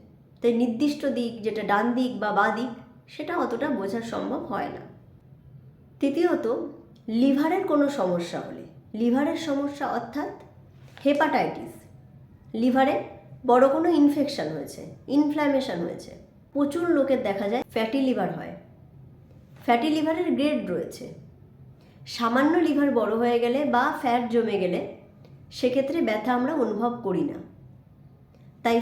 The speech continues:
ফ্যাটি লিভারে বেশিরভাগ ক্ষেত্রে ব্যথা বোঝা যায় না। তবে লিভারের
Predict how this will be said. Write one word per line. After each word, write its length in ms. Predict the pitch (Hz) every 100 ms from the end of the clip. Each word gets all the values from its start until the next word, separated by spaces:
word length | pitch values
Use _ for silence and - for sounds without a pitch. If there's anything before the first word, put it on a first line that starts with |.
| -
ফ্যাটি 280 | 226 226 339
লিভারে 480 | 339 269 240 196 196 - - - - -
বেশিরভাগ 460 | 196 226 285 285 302
ক্ষেত্রে 280 | - 285 349
ব্যথা 340 | 233 190 208 311 - - - -
বোঝা 320 | 220 240 247 208
যায় 220 | - - -
না। 60 | - - - - - - - - - - - - - - - - - - -
তবে 160 | 277 294
লিভারের 520 | 262 254 294 339